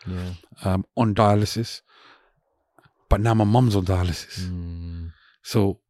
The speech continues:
Speaker 2: what does that look for me now?
Speaker 1: Yeah, sure.
Speaker 2: Um, I was then blessed, you know, um, my mum was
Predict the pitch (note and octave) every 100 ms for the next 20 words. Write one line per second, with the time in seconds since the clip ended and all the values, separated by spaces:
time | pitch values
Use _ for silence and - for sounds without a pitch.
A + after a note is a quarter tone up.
0 | _ _ _ G#2 G#2 C#3 C3+ C#3+ C#3+ A2+
1 | A#2+ - - A2 G#2 F#2+ F2 - _ G2
2 | F#2 F2 F2 E2+ E2 - F2+ F2 - -
3 | - - - - - _ _ _ A2 G#2
4 | G#2 G#2+ - A#2 A#2+ A#2 F#2+ C#3 C3+ G2+
5 | A2+ B2 B2+ - - - - _ - G#2+
6 | A2+ A2+ - A2+ G#2 G#2 G2 A2 A2+ A#2+
7 | A#2+ - - - - - - _ _ _
8 | A2 A2+ G2+ -